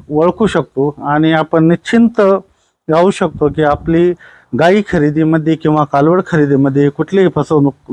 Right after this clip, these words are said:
झालेली नाही. तर आपल्याला ही प्युअर एच एफच गाई भेटलेली, कालवड भेटलेली असं आपण समजू शकतो.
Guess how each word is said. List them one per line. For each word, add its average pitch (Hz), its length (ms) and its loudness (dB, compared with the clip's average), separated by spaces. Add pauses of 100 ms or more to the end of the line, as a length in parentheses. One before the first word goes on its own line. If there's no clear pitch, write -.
झालेली 139 340 0
नाही. 165 200 2
तर - 640 -10
आपल्याला 165 300 2
ही 160 160 2
प्युअर 156 320 2
एच 156 340 0
एफच 202 340 -2
गाई 175 240 2
भेटलेली, 160 600 0
कालवड 156 440 0
भेटलेली 147 540 0 (580)
असं 147 220 -2
आपण 160 320 0
समजू 226 320 2
शकतो. 113 460 -6